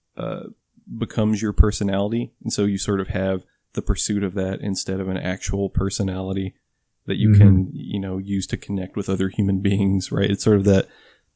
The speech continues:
Speaker 1: uh, quixotic quest sort of amplified to the point where it ruins your life.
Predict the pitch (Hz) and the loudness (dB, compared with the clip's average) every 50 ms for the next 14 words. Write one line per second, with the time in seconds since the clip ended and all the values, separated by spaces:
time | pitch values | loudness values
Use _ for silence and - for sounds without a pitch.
0 | _ _ _ - - 107 101 - - - 101 92 104 104 92 92 95 - - _ | _ _ _ -4 0 0 0 0 0 -2 -4 -2 -2 -2 0 0 -2 -4 -8 _
1 | _ _ - - - 98 92 92 95 - - - - - _ _ _ _ _ - | _ _ -4 0 2 2 2 2 0 -4 -8 -12 -16 -20 _ _ _ _ _ -8
2 | - 110 101 95 90 - - 92 95 - 101 98 - - 101 95 95 92 95 92 | -4 -2 -2 -2 -2 -2 -4 -4 -4 -4 -4 -6 -4 -4 -4 -2 -2 -2 -4 -4
3 | - - - - - 107 104 98 - - 98 98 107 - - - 113 110 104 101 | -6 -8 -10 -4 -2 -2 0 0 -2 -2 -4 -4 -4 -6 -6 -4 0 0 2 4
4 | 101 98 95 101 98 98 98 92 95 98 - - | 2 2 2 0 0 -2 -2 -2 -2 -2 -4 -6